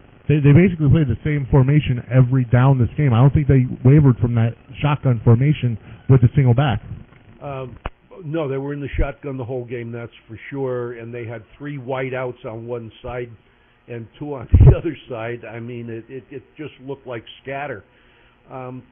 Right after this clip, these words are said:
Speaker 2: but they were strictly a one-way team. You know, they kept going to the right, going to the right,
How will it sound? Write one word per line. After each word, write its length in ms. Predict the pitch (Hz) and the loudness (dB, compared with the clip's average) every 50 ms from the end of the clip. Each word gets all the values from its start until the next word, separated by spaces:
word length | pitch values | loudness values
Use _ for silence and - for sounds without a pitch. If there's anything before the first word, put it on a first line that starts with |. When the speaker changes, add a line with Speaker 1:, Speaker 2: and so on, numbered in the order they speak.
| _ _ _ _ _ | _ _ _ _ _
Speaker 2:
but 100 | - 185 180 | -12 -10 -8
they 100 | 190 185 | -8 -8
were 120 | 170 170 160 - - | -8 -8 -10 -12 -12
strictly 360 | 190 185 175 185 180 180 170 | -12 -12 -12 -10 -10 -10 -10
a 60 | 156 | -10
one-way 580 | 147 147 156 165 165 160 156 151 156 151 139 131 _ - | -12 -12 -12 -12 -10 -10 -10 -10 -10 -10 -10 -12 _ -8
team. 320 | - - 226 202 127 92 82 _ _ _ _ 143 | -8 -8 -8 -12 -16 -18 -20 _ _ _ _ -16
You 100 | 143 139 | -14 -12
know, 80 | 131 | -12
they 120 | 120 127 127 | -12 -12 -14
kept 280 | - - 131 117 110 | -14 -16 -16 -16 -12
going 320 | 107 123 123 131 135 135 131 - | -10 -8 -8 -8 -8 -12 -14 -14
to 100 | - 135 | -14 -12
the 160 | 120 123 127 | -10 -10 -10
right, 380 | 120 110 110 127 135 143 139 _ | -12 -10 -10 -12 -12 -12 -14 _
going 240 | - 135 131 131 123 - | -16 -14 -14 -14 -14 -16
to 80 | 139 131 | -14 -14
the 80 | 123 | -14
right, 260 | 123 120 127 135 135 | -12 -12 -12 -12 -12